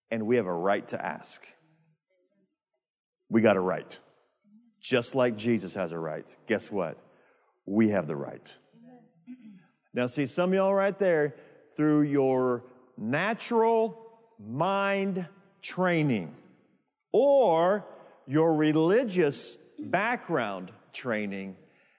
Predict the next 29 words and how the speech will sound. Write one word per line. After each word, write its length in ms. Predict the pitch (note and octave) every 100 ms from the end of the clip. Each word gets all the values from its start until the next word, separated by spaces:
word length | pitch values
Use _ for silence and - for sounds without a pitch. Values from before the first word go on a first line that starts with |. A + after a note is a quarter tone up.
| _
that's 380 | B2+ E3+ B3 -
gonna 240 | A#3 G3+
be 160 | F3+ F3+
a 60 |
statement 640 | E3 - - F#3+ F#3+ D3 B2+
that 260 | B2+ A2+
you're 160 | F3+ A3
really 720 | F3 E3 F3+ F#3+ F#3+ F#3+ F3+
gonna 240 | E3 E3 D#3+
have 220 | D#3+ C#3+
to 100 | C3+
meditate 640 | C#3 E3 E3 E3 F3 D#3+
on, 260 | D#3 D#3 D3+
and 240 | A#2+ A2+
you're 180 | B2 E3
really 320 | D3 D#3 D3
gonna 200 | C#3 C3+
have 180 | C3+ A#2+
to 80 | A#2
let 240 | A#2 B2
it 120 | G#2+
grow 260 | A2 A#2 G#2+
in 80 | G2
your 140 | F#2+
heart. 280 | F#2 G#2 F2 - - -
Because 440 | C#3 C3 C#3 B2 A2+
you've 500 | A2+ C3 A#3+ D4+ G#3
been 220 | F#3 C3+
told 600 | A#2+ E2+ F2 G2 D#3+